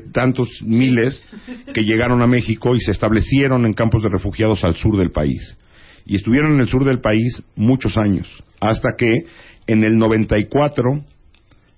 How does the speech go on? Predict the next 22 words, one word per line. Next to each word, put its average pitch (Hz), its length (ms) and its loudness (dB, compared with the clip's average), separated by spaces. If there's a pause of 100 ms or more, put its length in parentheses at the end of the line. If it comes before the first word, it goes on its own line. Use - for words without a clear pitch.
(260)
ya 120 240 -4
con 127 160 0
un 127 80 2
gobierno 123 400 2
democrático 117 800 -2 (680)
en 107 140 2
Guatemala, 113 600 0 (500)
empieza 127 520 0
la, 123 100 0
la 104 340 -2
negociación 98 540 0
para 107 140 0
un 101 80 -2
proceso 90 400 0
de 76 80 0
paz. - 420 -6 (800)
Y 117 140 0
este 143 180 0
proceso 135 440 0
de 135 80 2
paz 127 460 -2 (380)
sienta, 127 720 0